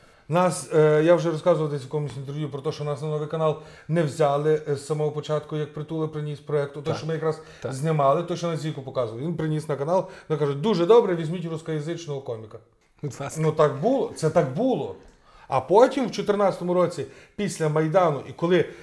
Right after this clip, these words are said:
Speaker 1: е, ну, вибачте, будь ласка, після таких трагічних, страшних подій,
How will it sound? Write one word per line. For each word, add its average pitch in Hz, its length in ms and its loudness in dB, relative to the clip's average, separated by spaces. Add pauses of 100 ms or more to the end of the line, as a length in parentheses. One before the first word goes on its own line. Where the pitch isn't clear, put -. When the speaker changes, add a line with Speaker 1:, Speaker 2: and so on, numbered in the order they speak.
(220)
Speaker 1:
е, 147 280 4
ну, 151 280 2 (400)
вибачте, 160 520 0
будь 151 160 -2
ласка, 156 300 4
після 156 280 -4
таких 160 300 -6
трагічних, 160 800 -2
страшних 170 840 -4
подій, 151 560 -8